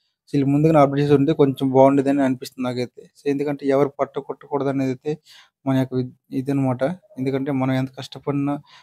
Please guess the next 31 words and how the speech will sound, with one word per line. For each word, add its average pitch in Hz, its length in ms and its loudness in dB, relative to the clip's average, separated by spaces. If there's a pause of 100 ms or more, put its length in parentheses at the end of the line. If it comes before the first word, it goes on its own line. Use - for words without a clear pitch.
(180)
రూపాయి 135 280 2
కోసం 135 160 0
సంపాదించడం 135 600 0
కోసమే 131 320 -2
కానీ 135 260 0
ఎదుటోడిని 147 540 0 (380)
నాశనం 143 300 0
చేయడం 143 220 6
కోసం 135 240 0
అయితే 135 180 0
కాదు. 127 280 0 (540)
So, - 100 -8
అలాగనమాట. 135 480 2
ఎందుకంటే 143 360 0
వీళ్ళు 139 280 4
ఎన్నో 143 300 4
నెలలు 139 300 4
బట్టి 143 220 2
అయితే 139 140 -4
ఇక్కడైతే 131 360 -10 (880)
పూజలు 151 300 0
చేసుకుంటూ 139 560 2 (140)
ఎన్నో 143 280 6
నెలలకు 139 440 0
అయితే 135 200 4
ఇక్కడైతే 135 380 2 (580)
మొత్తం 139 180 -10
వినాయకుని 135 280 4
విగ్రహాలతో 135 380 2
మేకింగ్ 139 340 4
చేస్తున్నారన్నమాట. 123 640 -2